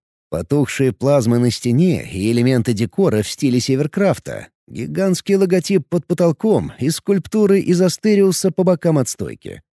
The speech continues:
Они изображали инженерных дроидов-шахтеров.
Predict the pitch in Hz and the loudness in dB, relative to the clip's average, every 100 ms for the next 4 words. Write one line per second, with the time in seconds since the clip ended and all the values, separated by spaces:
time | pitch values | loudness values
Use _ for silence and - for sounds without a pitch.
0 | _ _ 135 131 147 151 135 120 127 135 | _ _ -8 -2 0 0 0 0 0 0
1 | 147 139 135 135 160 151 127 120 107 156 | 2 2 2 2 2 2 2 2 2 2
2 | 135 131 - 139 - 87 58 55 - | 2 0 -2 -6 -4 -8 -8 -14 -20